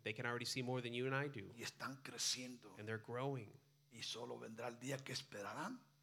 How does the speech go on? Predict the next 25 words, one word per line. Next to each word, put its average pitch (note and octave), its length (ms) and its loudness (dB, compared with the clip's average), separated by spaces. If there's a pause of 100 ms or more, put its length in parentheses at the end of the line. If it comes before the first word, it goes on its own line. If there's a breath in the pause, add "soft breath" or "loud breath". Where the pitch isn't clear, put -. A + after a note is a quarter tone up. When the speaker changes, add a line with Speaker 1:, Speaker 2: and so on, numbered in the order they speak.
Speaker 1:
And A2 140 0
the A2 80 -4
day A#2 220 4
is B2+ 100 2
coming C#3 420 2 (440)
Speaker 2:
cumplir - 560 -10
la G#2 80 -4
edad - 420 -2 (840)
Speaker 1:
where A2 140 6
they A2+ 160 6
will A2+ 320 6 (220)
reach A#2+ 260 -2
that D#3+ 160 8
age E3+ 440 2 (1400)
Speaker 2:
para B2 340 2 (100)
alinearse A#2+ 880 0
Speaker 1:
to G#2+ 200 6
align A#2+ 340 6
themselves G#2 600 -2
Speaker 2:
a A#2 120 0
la G#2+ 140 -2
voluntad G#2+ 520 -8
perfecta - 440 -12
del F2+ 180 -10
Padre. - 240 -12